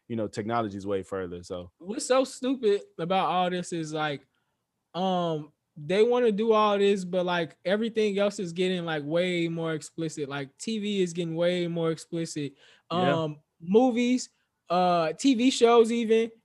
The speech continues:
Speaker 1: I
Speaker 2: music,
Speaker 1: gue-,
Speaker 2: even.
Speaker 1: I guess the argument is that this stuff is directed towards kids. I guess that's the argument. But
Speaker 2: Yeah. It's
Speaker 1: to
Speaker 2: so
Speaker 1: me,
Speaker 2: many other
Speaker 1: to
Speaker 2: arguments I can throw in there. It's
Speaker 1: but
Speaker 2: like
Speaker 1: to me,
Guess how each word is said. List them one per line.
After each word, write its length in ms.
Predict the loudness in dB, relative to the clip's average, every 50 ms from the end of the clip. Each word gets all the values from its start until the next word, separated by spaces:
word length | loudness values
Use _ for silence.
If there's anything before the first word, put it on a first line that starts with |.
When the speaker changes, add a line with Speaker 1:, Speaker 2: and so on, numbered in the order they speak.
| _ -6
Speaker 1:
I 60 | -2
Speaker 2:
music, 400 | 2 4 6 6 6 6 2 -2
Speaker 1:
gue-, 0 | 0
Speaker 2:
even. 320 | 2 2 2 2 0 -6 -14 -16 _ _ _ _ _ _ _ _ _ _ 0
Speaker 1:
I 120 | 0 2
guess 240 | 4 4 2 2 2
the 100 | 0 2
argument 520 | 4 4 4 4 2 2 2 2 2 2 2
is 140 | 0 2
that 380 | 4 4 4 4 4 0 -2 -2
this 200 | -2 -2 -2 -2
stuff 320 | 0 2 2 2 2 0
is 100 | -2 -6
directed 580 | -4 -4 -4 0 0 0 0 0 -4 -6 -6 -4
towards 400 | -2 -2 0 0 -2 -4 -6 -12
kids. 680 | -12 -6 -2 0 0 0 0 0 -4 -8 -14 -20 -20 _ _ _ _ _ _ _ _ _ _ _ _ _ _ -2
I 80 | 2 4
guess 200 | 4 4 2 2
that's 260 | 2 2 2 2 0
the 100 | -4 -4
argument. 600 | -2 0 0 -2 -2 -6 -8 -8 -8 -10 -12 -14 _ _ _ _ _ _ _ _ _ -16
But 500 | -2 6 8 8 10 10 8 6 2 -2 -8
Speaker 2:
Yeah. 300 | -6 0 2 2 2 2 0 -6 -16 _ _ _ _ _ _ _ _ _ _ _ _ _ _ _ _ _
It's 160 | 6 8 8 8
Speaker 1:
to 20 |
Speaker 2:
so 160 | 8 8 8
Speaker 1:
me, 200 | 8 8 6 6
Speaker 2:
many 40 | 8
other 200 | 8 8 8 8 8
Speaker 1:
to 0 |
Speaker 2:
arguments 500 | 10 10 10 8 6 6 6 4 6 6
I 100 | 6 6
can 160 | 6 4 4
throw 320 | 6 8 8 10 10 8
in 80 | 8 8
there. 120 | 10 10 10
It's 200 | 8 6 6 8 8
Speaker 1:
but 20 |
Speaker 2:
like 120 | 10 10 10
Speaker 1:
to 120 | 8 6
me, 440 | 6 6 6 4 4 4 2 -2